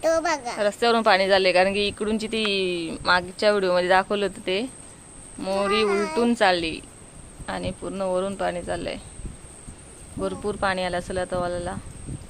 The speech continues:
Speaker 1: हं.
Speaker 2: आज आहे गतहारी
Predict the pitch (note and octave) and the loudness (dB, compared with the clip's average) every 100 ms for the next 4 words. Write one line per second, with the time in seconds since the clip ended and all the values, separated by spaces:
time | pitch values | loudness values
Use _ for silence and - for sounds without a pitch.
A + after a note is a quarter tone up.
0 | - C#4 C#4 B3 A#3+ - - - - - | -16 -14 -14 -12 -14 -14 -12 -12 -12 -14
1 | - - - - - - - G#3 A3 - | -14 -14 -14 -16 -14 -10 -6 -6 -6 -8
2 | - A3+ A#3+ G#3 - - A3 G#3+ - - | -8 -6 -8 -8 -14 -16 -12 -12 -10 -8
3 | C4 - G3 F#3+ | -8 -6 -6 -6